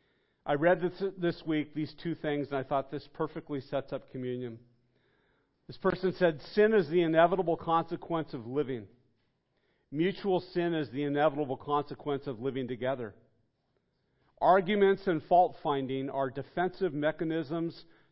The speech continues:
to prever-, preserve an ego in trouble. Confession is the sacrifice of ego on the altar of love. And forgiveness, finally,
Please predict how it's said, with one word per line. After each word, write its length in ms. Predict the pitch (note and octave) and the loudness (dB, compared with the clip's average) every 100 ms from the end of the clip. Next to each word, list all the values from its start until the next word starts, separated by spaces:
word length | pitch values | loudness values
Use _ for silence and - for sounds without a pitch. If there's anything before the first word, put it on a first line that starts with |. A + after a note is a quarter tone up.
| _ | _
to 120 | - | -10
prever-, 420 | C3 C#3 A#2+ A#2+ - - - | -6 -6 -6 -8 -8 -12 -10
preserve 640 | - D3 A2+ E3 F3+ F3+ D#3 - _ _ | -6 -4 0 2 4 2 -2 -16 _ _
an 200 | - C3+ | -8 -6
ego 440 | D#3 E3+ E3 F#3 E3+ | -2 -2 2 2 4
in 140 | D#3+ | 0
trouble. 480 | D3+ D#3 C#3+ B2+ A2 _ _ _ _ _ _ _ _ _ | -2 0 0 -2 -10 _ _ _ _ _ _ _ _ _
Confession 960 | - E3 - - A#3+ - F3+ C3+ B2+ B2+ _ _ _ _ - | -4 -4 0 6 6 6 -2 -4 -6 -14 _ _ _ _ -12
is 160 | D3 - | -10 -8
the 120 | D3+ - | -10 -4
sacrifice 760 | F#3 F#3+ F#3 D3+ - C3+ B2+ C3+ | 2 2 0 -8 -4 -4 -4 -8
of 100 | A2 - | -10 -8
ego 500 | C3+ A#2 B2+ B2 B2 - _ - | -6 -2 -2 -2 -6 -18 _ -14
on 140 | B2 | -10
the 60 | A#2+ | -8
altar 480 | - C3 C3 C3 A#2 | -6 -6 -6 -10 -10
of 160 | G2 | -10
love. 320 | A2 A2 G#2 G#2+ _ _ _ _ _ _ _ _ _ _ B2+ | -10 -8 -10 -14 _ _ _ _ _ _ _ _ _ _ -16
And 100 | A#2 | -12
forgiveness, 680 | D3 A#2+ E3+ E3 C#3 C3 - | -10 -2 0 0 -4 -6 -8
finally, 500 | C#3 B2+ B2 B2 C3+ | -8 -6 -6 -6 -8